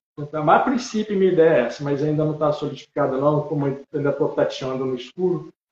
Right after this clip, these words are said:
né? É, eu pretendo contratar também um, um, um leitor crítico,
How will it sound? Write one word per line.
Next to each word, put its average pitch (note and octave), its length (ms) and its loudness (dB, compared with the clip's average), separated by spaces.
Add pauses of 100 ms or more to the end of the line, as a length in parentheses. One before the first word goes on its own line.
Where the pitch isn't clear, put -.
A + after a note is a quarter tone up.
(100)
né? C#3+ 320 0 (320)
É, C#3+ 300 0
eu - 300 -8 (340)
pretendo F3 500 4
contratar D3+ 480 2
também C#3 260 0
um, C#3 60 -2
um, C3 540 -4 (140)
um - 40 -6
leitor C#3+ 380 -2
crítico, D#3 640 -6